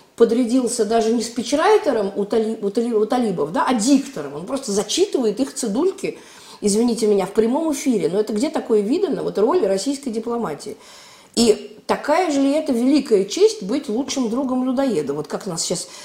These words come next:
э, позиционируют, что вот Россия единственная, кто не испортил отношения с Талибаном. Ну, прекрасно, давайте гордиться этим. Значит, э, на самом деле, ну,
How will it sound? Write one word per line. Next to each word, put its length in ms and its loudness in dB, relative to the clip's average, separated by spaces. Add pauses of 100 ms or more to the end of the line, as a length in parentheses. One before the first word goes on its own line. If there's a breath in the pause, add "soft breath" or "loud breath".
(100)
э, 320 -2
позиционируют, 720 0
что 120 -4
вот 180 0
Россия 420 0
единственная, 420 -2
кто 140 -2
не 140 2
испортил 400 -2
отношения 440 0
с 40 -6
Талибаном. 360 -2
Ну, 60 2
прекрасно, 500 0
давайте 300 -2
гордиться 480 2
этим. 240 -2 (640 soft breath)
Значит, 260 2 (420 loud breath)
э, 500 6
на 120 2
самом 280 0
деле, 380 2
ну, 340 -2